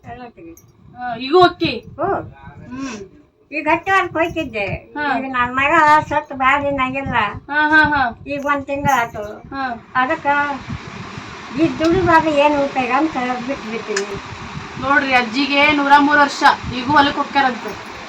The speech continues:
Speaker 2: ನಾವು ನೋಡ್ರಿ, ಈಗಿನವ್ರು ಒಂದ್ ಸ್ವಲ್ಪ ಬಿಸಿಲಿಗೆ ಹೋದ ತಕ್ಷಣ ಹೈ ಹುಯ್ ಅಂತೀವಿ.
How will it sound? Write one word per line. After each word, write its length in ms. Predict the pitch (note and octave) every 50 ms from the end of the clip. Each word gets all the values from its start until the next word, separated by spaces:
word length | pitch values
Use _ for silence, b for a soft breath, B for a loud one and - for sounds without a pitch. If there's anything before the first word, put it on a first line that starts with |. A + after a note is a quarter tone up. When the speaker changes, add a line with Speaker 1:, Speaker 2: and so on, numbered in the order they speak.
| - - - - - - -
Speaker 2:
ನಾವು 280 | B3+ C4+ C#4+ D4+ D#4 D#4+
ನೋಡ್ರಿ, 320 | D#4 D4+ D4+ D4 C4+ C4+
ಈಗಿನವ್ರು 380 | C4+ A#3+ B3+ C#4 C4+ C4 B3+ B3+
ಒಂದ್ 100 | B3 A#3+
ಸ್ವಲ್ಪ 180 | B3 A#3+ A3+
ಬಿಸಿಲಿಗೆ 340 | B3+ C#4 C#4+ D#4+ E4+ D#4+ D#4+
ಹೋದ 100 | D#4 D4+
ತಕ್ಷಣ 300 | D4+ D4 D4 C#4+ - D4+ D4 C#4 C4+ - - - - - - -
ಹೈ 160 | C#4 C#4 C#4+
ಹುಯ್ 240 | C#4+ C#4 C#4 C#3 C4
ಅಂತೀವಿ. 360 | B3 A#3 A3 - A3+ G#3 G3+